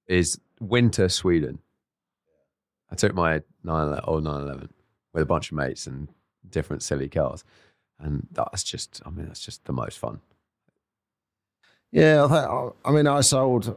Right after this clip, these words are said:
Speaker 2: I remember selling a car when I was younger, and it, we sold it to a guy in, uh, Marbella,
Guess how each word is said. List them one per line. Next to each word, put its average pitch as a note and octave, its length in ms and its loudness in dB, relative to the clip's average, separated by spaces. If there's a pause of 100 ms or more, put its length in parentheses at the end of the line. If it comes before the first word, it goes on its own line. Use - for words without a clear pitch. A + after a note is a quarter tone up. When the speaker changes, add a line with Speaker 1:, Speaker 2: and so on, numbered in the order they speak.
(160)
Speaker 2:
I C3 120 2
remember B2 280 6
selling A2+ 320 2
a G#2+ 40 -2
car A2 260 0
when A2 120 2
I A2 40 2
was G#2+ 180 2
younger, A2 380 2
and G2+ 100 2
it, F2+ 320 -6
we G#2 120 2
sold G#2+ 260 2
it F2 100 -4
to G#2+ 120 -2
a G2+ 40 2
guy G#2+ 280 2
in, G2 340 0 (180)
uh, F#2 440 0
Marbella, A2 640 2